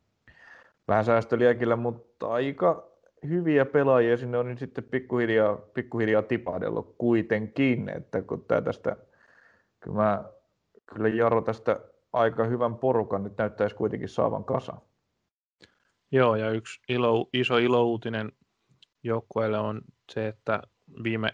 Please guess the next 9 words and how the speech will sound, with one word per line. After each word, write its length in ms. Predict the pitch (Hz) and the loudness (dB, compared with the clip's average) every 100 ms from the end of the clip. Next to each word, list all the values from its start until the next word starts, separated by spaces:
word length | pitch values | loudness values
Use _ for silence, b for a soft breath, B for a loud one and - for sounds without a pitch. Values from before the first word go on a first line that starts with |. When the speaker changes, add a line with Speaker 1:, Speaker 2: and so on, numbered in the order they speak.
| _ | _
Speaker 2:
kauden 320 | - 110 107 | -2 -2 -2
ihan 220 | 110 113 110 | -4 -4 -2
alussa 480 | 107 104 - - - _ _ _ _ _ - b b b _ _ | -2 -4 -4 -8 -8 _ _ _ _ _ -20 b b b _ _
kirjaimellisesti 640 | 120 107 107 110 113 - | 0 2 2 0 -2 -4
jalkansa 460 | 113 110 113 110 110 - | -2 -2 0 -2 -2 -4
katkaissut, 800 | 113 107 - 104 107 107 107 - | -6 -6 -4 -4 -4 -10 -12 -10
tai 200 | - 104 | -6 -4
siis, 340 | 104 101 - _ _ _ _ _ 123 | -4 -8 -12 _ _ _ _ _ -8
niin, 260 | 104 104 | -6 -8